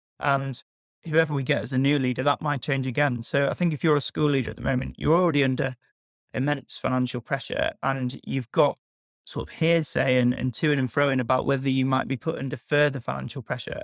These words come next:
And I think that is really worrying. And I think what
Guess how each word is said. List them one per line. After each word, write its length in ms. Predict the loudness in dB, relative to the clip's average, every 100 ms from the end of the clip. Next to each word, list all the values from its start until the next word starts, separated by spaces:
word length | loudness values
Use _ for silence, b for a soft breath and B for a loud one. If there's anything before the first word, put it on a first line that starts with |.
| -12
And 100 | -10
I 40 | -4
think 260 | -2 0
that 200 | 2 2
is 180 | -2 -6 -16 _ _ _
really 320 | -2 2 4 4
worrying. 480 | 4 4 4 2
And 20 | -2
I 160 | -4
think 380 | -2 -2 -2 -6 _ _ _
what 280 | -6 -6